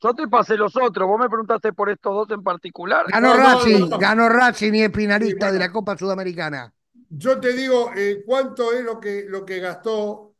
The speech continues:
Speaker 3: eh, eh, a comienzo de año. Gonzalo, a comienzo de año, no contrató dos jugadores solamente.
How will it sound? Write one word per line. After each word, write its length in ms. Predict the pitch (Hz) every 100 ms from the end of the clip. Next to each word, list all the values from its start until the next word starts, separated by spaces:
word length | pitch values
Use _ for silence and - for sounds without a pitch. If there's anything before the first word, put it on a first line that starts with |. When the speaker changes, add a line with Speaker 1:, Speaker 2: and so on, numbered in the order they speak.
| _ -
Speaker 3:
eh, 800 | 160 165 165 165 160 160 156 160
eh, 320 | 170 165 160 165
a 120 | 156
comienzo 420 | 185 214 208 196
de 120 | 180
año. 680 | 160 139 139 131 131 127 123 120 120 _ _ _ _ _ _ _ _ _ _ - - _ _ _ -
Gonzalo, 480 | 151 190 175 147
a 80 | 170
comienzo 380 | 165 214 214 214
de 80 | 269
año, 340 | 220 165 156 151
no 180 | 196
contrató 440 | 208 190 214 226 302
dos 120 | 190
jugadores 440 | 147 156 165 170 156
solamente. 600 | 160 156 147 120 117